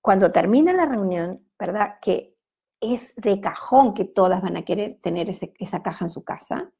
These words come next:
Algunas no van a tener el dinero para tener esa caja en su casa. Otras te van a decir que en quince días otra persona te va a decir en ese momento y otra dentro de cuatro días. O sea, en ese, en ese momento le dices, "¿Te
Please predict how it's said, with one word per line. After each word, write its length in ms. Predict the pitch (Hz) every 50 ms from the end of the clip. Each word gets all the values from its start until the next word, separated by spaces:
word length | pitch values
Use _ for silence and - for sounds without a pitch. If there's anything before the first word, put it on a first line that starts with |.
| _ _ _ _ _ -
Algunas 320 | - 190 196 202 220 247
no 100 | 240 233
van 120 | 202 190 180
a 60 | 175
tener 200 | - 175 170 170
el 120 | 170 165
dinero 340 | 170 165 175 220 240 233 190
para 160 | - - -
tener 180 | 208 175 170 170
esa 140 | 180 180 170
caja 180 | - - -
en 60 | 190 175
su 80 | -
casa. 320 | - - 180 - - - -
Otras 400 | 208 202 202 202 220 220 220 220 - - _ _ _ _ _ -
te 100 | 175 180
van 160 | 180 190 202
a 40 | 190
decir 260 | 185 196 - 202 202
que 100 | 202 202
en 80 | 185
quince 340 | 175 - 180 180 - - 170
días 360 | 170 190 208 240 269 285 - _ -
otra 260 | 196 190 196 196 175
persona 280 | - - - 202 185 185
te 80 | 180
va 60 | 175 180
a 40 |
decir 180 | 180 - 196 175
en 100 | 165 175
ese 160 | 175 175 -
momento 440 | 175 170 175 190 233 269 262 - 294
y 120 | 269 214 214
otra 240 | 208 208 208 214 208
dentro 220 | 190 185 - 180
de 60 | 170
cuatro 300 | - - 170 165 165 160
días. 340 | - - - - _ - _ _ _ _ _ _ _ _ _ _ _ _ _ _ _ _ -
O 120 | 170 165
sea, 320 | 165 - 147 95 - - _ _ _ _ _ _ _ _ _ - _ _ _ _ _ -
en 140 | 233 226 262
ese, 240 | 294 285 - - -
en 120 | - 233
ese 160 | 247 233 - 320
momento 580 | 320 330 247 202 180 180 180 - - - - _ _ _ _ _ _ _ _ _ _ _ - -
le 140 | 226 220 214
dices, 200 | 202 196 202 196
"¿Te 120 | 233 226